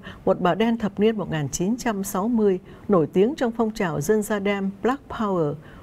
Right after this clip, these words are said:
nổi loạn chống kỳ thị và chống chiến tranh Việt Nam. Xác nhận sách lược của Đảng Dân Chủ hiện nay là đội dân da đen lên đầu là cách duy nhất kiếm phiếu cho cụ Biden. Cụ xác nhận lại những chính sách cực đoan nhất của phe cấp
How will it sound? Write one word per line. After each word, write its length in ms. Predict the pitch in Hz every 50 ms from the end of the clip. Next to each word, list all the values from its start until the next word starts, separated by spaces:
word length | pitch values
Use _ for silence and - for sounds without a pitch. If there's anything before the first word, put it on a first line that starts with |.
| - -
nổi 220 | 208 196 170 147 143
loạn 240 | 165 185 170 - - -
chống 200 | - 196 220 285
kỳ 180 | - - 180 151
thị 260 | - - 170 156 - - - - - - -
và 100 | 170 165
chống 280 | 156 - 185 202 247 262
chiến 240 | - 220 233 285 277
tranh 260 | - 233 214 202 190
Việt 240 | - 156 143 - 156
Nam. 240 | 170 185 190 185 185 - - - - - - - - - -
Xác 280 | - - 311 330 330 -
nhận 180 | 247 - -
sách 240 | 156 - 311 302 -
lược 200 | 208 175 147 -
của 100 | - 147
Đảng 240 | 151 151 143 143 143
Dân 180 | 160 220 220 220
Chủ 200 | - 165 139 147
hiện 300 | 135 170 180 - 156 175
nay 220 | 202 208 196 196 196 - - - - - -
là 100 | 175 170
đội 260 | 170 190 180 - -
dân 200 | 185 226 220 220
da 160 | 214 - 220
đen 240 | 196 214 214 208 202
lên 180 | 208 214 202 175
đầu 260 | 170 151 139 139 143 - - - -
là 120 | - 151 151
cách 240 | - 233 254 -
duy 180 | - - 226 202
nhất 160 | 202 247 - - -
kiếm 200 | - 202 208 240
phiếu 280 | 233 - 202 185 208 262 -
cho 120 | - 214 190 -
cụ 160 | - 160 - -
Biden. 360 | - 165 180 170 165 180 170 160 - - - - - - - - - - - - - - - - - -
Cụ 160 | - 359 175
xác 200 | - 330 349 339
nhận 160 | 285 220 - -
lại 260 | 165 190 180 - -
những 160 | 165 180 214
chính 220 | 214 - 233 247 269
sách 260 | - 339 339 - -
cực 240 | 190 160 - - 175
đoan 240 | 196 214 208 202
nhất 180 | 233 320 - -
của 120 | - 139
phe 200 | - - 208 190
cấp 180 | 185 - 262